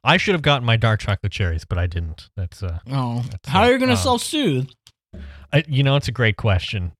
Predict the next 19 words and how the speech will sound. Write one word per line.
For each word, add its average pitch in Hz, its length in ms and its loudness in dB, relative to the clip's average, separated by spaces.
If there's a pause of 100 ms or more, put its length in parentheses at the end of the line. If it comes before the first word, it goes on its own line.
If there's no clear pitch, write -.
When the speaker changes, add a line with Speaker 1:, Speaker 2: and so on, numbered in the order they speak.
Speaker 1:
Um, 101 380 0 (300)
I'm 127 220 4
just 131 180 2
thinking 139 240 2
about 107 300 2
Clob, 113 480 0 (240)
the 110 80 0
Clob 110 360 2
mob. 117 440 0
Speaker 2:
<laughs> - 40 -10 (280)
The 143 60 -4
Clob 170 300 0
Speaker 1:
Big, - 100 6
Speaker 2:
mob. 247 260 4
Speaker 1:
Big 127 220 6
Amy, 127 400 2 (160)
we 117 100 0
love 113 220 -2
her. 127 180 -6